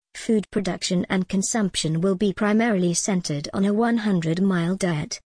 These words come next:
To the bad, natural disasters and harsh weather swings will be more common,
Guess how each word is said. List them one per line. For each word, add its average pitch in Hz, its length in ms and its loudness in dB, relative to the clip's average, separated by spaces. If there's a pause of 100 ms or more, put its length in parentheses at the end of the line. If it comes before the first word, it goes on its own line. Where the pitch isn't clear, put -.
(760)
To 220 80 2
the 202 100 0
bad, 190 460 -4 (320)
natural 180 480 0
disasters 196 760 0
and 196 140 0
harsh 226 400 0
weather 214 280 2
swings 175 540 0
will 185 140 2
be 185 160 2
more 208 240 2
common, 160 440 0